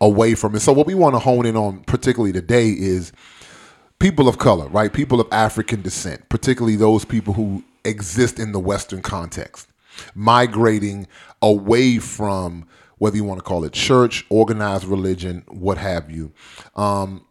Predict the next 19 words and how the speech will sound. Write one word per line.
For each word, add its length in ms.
it's 240
not 180
necessarily 460
at 100
the 100
levels 500
of 280
that 140
it 60
should 180
be 100
alarming, 460
but 220
it 140
is 200
becoming 500
a 40
trend. 460
And 440